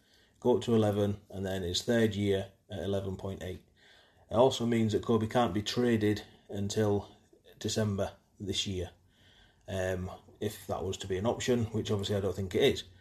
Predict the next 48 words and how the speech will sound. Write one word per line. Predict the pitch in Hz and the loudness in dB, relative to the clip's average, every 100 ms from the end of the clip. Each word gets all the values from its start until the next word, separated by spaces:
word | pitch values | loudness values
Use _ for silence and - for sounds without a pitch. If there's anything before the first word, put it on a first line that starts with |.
| - - - - 98 | -20 -20 -20 -14 -6
uh, | 98 95 | -4 -4
and | 95 95 - 95 | -4 -8 -12 -4
I | |
hope | 113 113 - | 2 4 2
it's | 98 | -2
not. | 92 - - _ - 98 | -4 -8 -18 _ -14 -4
Um, | 98 98 95 95 95 - _ _ - | -2 0 -2 -4 -8 -16 _ _ -8
you | 120 | -4
know, | 101 98 - _ _ _ _ _ _ - | -2 -2 -6 _ _ _ _ _ _ -6
uh, | 110 117 | -2 2
anyone | 120 127 123 | 2 2 2
who | 117 | 2
listens | 117 113 110 | 2 0 2
to | 117 | 2
our | 117 | 4
podcast | 120 110 113 - | 2 0 -2 0
regularly | 123 120 120 113 | 0 2 2 4
knows | 110 110 104 101 | 4 4 2 -2
that | 101 - - | -4 -4 -10
I'm | 104 | -6
a | 95 - | -6 -6
big | 113 104 | -4 -4
fan | - 113 107 | -2 0 0
of | 104 | 2
Kobe, | 113 107 107 104 - - - _ _ | 2 4 2 0 -2 -18 -20 _ _
big | 110 110 | -8 -2
fan | 113 | 0
of | 107 | 2
what | 98 | 2
he | 98 | 0
did | 98 | 2
last | 113 113 - | 2 2 0
year. | 113 110 107 107 - - | 2 2 2 -2 -8 -10
I | 98 | -6
was | 104 | -2
on | 104 | -2
the | 98 | -2
Kobe | 113 104 101 | 0 0 2
train | 110 104 101 101 - - | 2 2 0 -4 -14 -6
all | 104 107 | -2 0
last | 101 92 | 0 0
year, | 113 117 113 110 - - - - _ _ _ _ | 2 4 4 0 -8 -20 -20 -20 _ _ _ _
um, | - 101 101 98 98 98 | -6 -2 0 0 -2 -2
and | 98 104 | -4 -2
he's | 107 110 | -2 -2
proved | 135 135 | -2 0
himself. | 123 104 101 95 - | 0 2 0 -2 -2
And | 107 107 107 | -2 0 -2